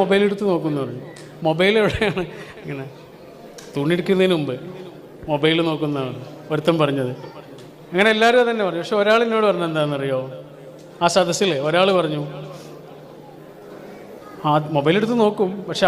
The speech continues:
ആദ്യം അതല്ല ചെയ്യുക. പിന്നെന്താ? അടുത്ത് കിടക്കണ ഓൾക്കും കുട്ടിക്കും ഉമ്മ കൊടുക്കും. അടുത്ത് കിടക്കണ ഓൾക്കും കുട്ടിക്കും ഉമ്മ കൊടുക്കും." പടച്ചോൻ തന്ന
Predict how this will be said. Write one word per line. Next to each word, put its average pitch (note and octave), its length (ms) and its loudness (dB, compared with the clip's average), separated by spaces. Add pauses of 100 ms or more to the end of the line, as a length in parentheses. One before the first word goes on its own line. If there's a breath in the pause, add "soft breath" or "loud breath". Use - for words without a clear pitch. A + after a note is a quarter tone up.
(100)
ആദ്യം G#3 260 4
അതല്ല F3 380 2
ചെയ്യുക. C3+ 340 -2 (160)
പിന്നെന്താ? E3 360 2 (1120)
അടുത്ത് E3+ 280 2
കിടക്കണ F#3 320 4 (140)
ഓൾക്കും D#3+ 340 0
കുട്ടിക്കും D3 340 -2
ഉമ്മ C#3 160 -2
കൊടുക്കും. B2+ 260 -2 (220)
അടുത്ത് D3+ 320 2
കിടക്കണ E3+ 320 2 (140)
ഓൾക്കും D#3+ 420 0
കുട്ടിക്കും - 420 -4
ഉമ്മ C3 140 -4 (100)
കൊടുക്കും." A#2+ 320 -6 (840)
പടച്ചോൻ D3 420 4
തന്ന D#3 160 2